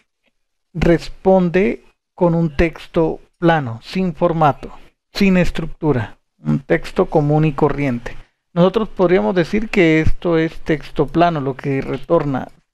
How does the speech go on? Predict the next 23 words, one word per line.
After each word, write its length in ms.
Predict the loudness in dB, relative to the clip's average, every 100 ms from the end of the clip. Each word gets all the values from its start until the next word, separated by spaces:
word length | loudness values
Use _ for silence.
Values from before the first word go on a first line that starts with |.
| _
Lo 320 | 2 2 2
que 240 | 2 4
hace 540 | 4 0 -2 -2 -2 0 0
el 100 | 2
navegador 520 | 0 2 4 4 2
es 280 | 0 -2 -8 -2
interpretar 920 | -2 0 -2 -2 -6 0 0 0 -6 -20 -20 -20 _
que 140 | -4 4
se 160 | 4
trata 640 | 4 0 0 0 -2 -4 -12 -20 -6
de 320 | -2 2 2
application 960 | 0 -2 -10 -4 -2 -2 -2 -4 -4 -6 _
X 380 | -4 -4 -6 -2
M 300 | 0 2 2
L. 260 | 0 -4 -12 _ _ _ -2
En 200 | 0 2
sí, 400 | 0 0 0 -8 _ _ _ _ _ _
es 380 | 2 4 2 0
texto 600 | 0 0 -2 -6 -4 -4
plano 520 | 2 2 4 0 -8 -2
formateado 920 | 0 2 0 0 2 2 2 -2 -6 -4
en 220 | -2 -2
X 440 | -4 -8 -12 -14